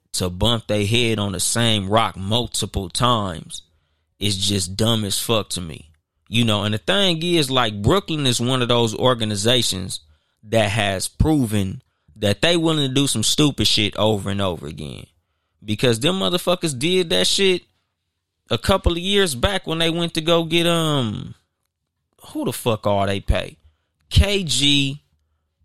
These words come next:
Joe Johnson, and Paul Pierce. Like, them niggas threw their whole future away for these three niggas. And all three of them was, like,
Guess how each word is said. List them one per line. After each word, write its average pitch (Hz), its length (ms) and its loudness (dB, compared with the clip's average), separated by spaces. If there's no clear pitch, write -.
Joe 156 360 2
Johnson, 127 800 2
and 101 220 -4
Paul 123 340 2
Pierce. - 480 -4
Like, 127 240 0
them 214 200 0
niggas 156 320 0
threw 165 160 2
their 156 160 4
whole 160 340 2
future 180 540 -2
away 107 260 2
for - 140 -8
these 104 280 0
three 104 220 -2
niggas. 92 460 -4
And 117 140 0
all 175 320 2
three 190 320 0
of 120 140 2
them 110 160 -4
was, 110 180 -2
like, 104 240 -2